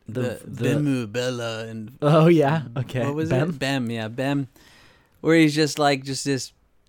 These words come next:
Speaker 2: just dark, cool, like,
Speaker 1: Yeah, I'm just
Speaker 2: uh,
Speaker 1: cool.
Speaker 2: he, I'm just cool. Um, like, if, yeah. Yeah, and, but, but,
Speaker 1: Because
Speaker 2: but
Speaker 1: the, his,
Speaker 2: Juzo,
Speaker 1: his
Speaker 2: because his
Speaker 1: weakness
Speaker 2: weakness
Speaker 1: that he
Speaker 2: is the
Speaker 1: doesn't have
Speaker 2: girls.
Speaker 1: someone to shoot his
Speaker 2: Yeah,
Speaker 1: gun
Speaker 2: yeah, yeah.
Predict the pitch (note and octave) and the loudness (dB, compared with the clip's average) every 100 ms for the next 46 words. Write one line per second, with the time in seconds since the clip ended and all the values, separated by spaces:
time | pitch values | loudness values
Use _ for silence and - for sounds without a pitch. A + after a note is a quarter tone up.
0 | _ _ _ B2+ A#2+ A2+ - _ A2+ A2 | _ _ _ -10 -8 -10 -16 _ -6 -4
1 | G#2+ - - B2 A#2 A2 A2 G#2+ B2 A#2+ | -6 -12 -8 -6 -4 -4 -6 -4 -2 0
2 | A2+ G#2+ - - A2+ F#2+ F2 - A#2 A#2+ | -2 -2 -6 -2 0 0 -2 -4 -6 -6
3 | G#2 - A2 F#2+ E2+ D#2+ - - - _ | -8 -8 -8 -6 -8 -12 -20 -20 -20 _
4 | - A2+ A2+ G2+ G2+ G#2+ _ _ _ _ | -8 -6 -4 -6 -10 -18 _ _ _ _
5 | _ - - - B2 A2 - - _ _ | _ -20 -18 -8 -6 -6 -8 -20 _ _
6 | _ C3 B2 C3 _ _ _ _ A2+ B1+ | _ -14 -12 -18 _ _ _ _ -16 -16
7 | - _ - _ _ G2 C2+ D3 D#3 D#3+ | -20 _ -20 _ _ -16 -8 -4 -2 -2
8 | D#3 D3+ D3 _ C3+ E3+ G#3+ G3 E3+ D#3+ | -2 -4 -6 _ 0 6 8 6 8 8
9 | D3+ F3 G#3 F#3 E3 E3 C#3 D#3+ G#3 E3+ | 8 6 6 2 6 6 8 10 8 8
10 | E3 D#3+ D3 D3 D#3 C3 D#3+ E3 C#3 C#3 | 6 6 4 6 2 4 4 4 4 2
11 | A2+ D3 C#3+ C3+ C3 B2+ - - C#3+ - | 2 0 2 0 0 -2 -2 0 0 2
12 | B2 A2 B2 B2+ A#2+ A#2+ A2+ G#2+ | -2 2 2 2 0 -2 -4 -6